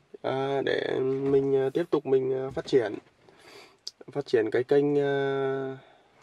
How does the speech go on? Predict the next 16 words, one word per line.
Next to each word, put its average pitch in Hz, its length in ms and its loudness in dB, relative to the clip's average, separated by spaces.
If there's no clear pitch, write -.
YouTube 143 340 0
mới 131 240 4
này 156 100 2
của 127 100 0
mình. 120 260 4
Thì - 360 -6
thực - 120 -18
ra 131 140 0
cũng, 131 260 2
mình 127 140 4
cũng - 120 -4
không 147 160 2
muốn 135 80 6
nói 143 140 2
dài 135 140 4
dòng. 127 180 2